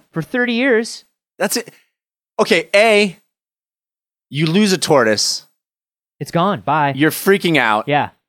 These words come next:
Speaker 2: Maybe check
Speaker 1: Under the records?
Speaker 2: twenty feet around in a, in a radius around your house.
Speaker 1: But you know what? If
Speaker 2: Maybe
Speaker 1: this,
Speaker 2: just check your house.
Speaker 1: if this thing was caught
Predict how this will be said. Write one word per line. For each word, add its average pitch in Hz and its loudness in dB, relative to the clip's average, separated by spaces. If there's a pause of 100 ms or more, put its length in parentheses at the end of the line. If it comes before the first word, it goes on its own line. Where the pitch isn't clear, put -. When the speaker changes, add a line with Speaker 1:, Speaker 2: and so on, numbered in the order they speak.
(100)
Speaker 2:
Maybe 262 2
check - 0
Speaker 1:
Under 175 2
the 175 4
records? 247 0
Speaker 2:
twenty 214 0
feet 202 -6
around 160 2
in 143 -4
a, 151 -2
in 156 -2
a 156 0
radius 147 0
around 135 0
your 131 0
house. 113 -2 (200)
Speaker 1:
But 277 -6
you 294 -2
know 330 0
what? 247 2
If - 2
Speaker 2:
Maybe 339 2
Speaker 1:
this, 240 -4
Speaker 2:
just 269 -2
check - 0
your 202 2
house. - -2
Speaker 1:
if 220 0
this 320 -2
thing 240 -4
was 165 -2
caught 170 -2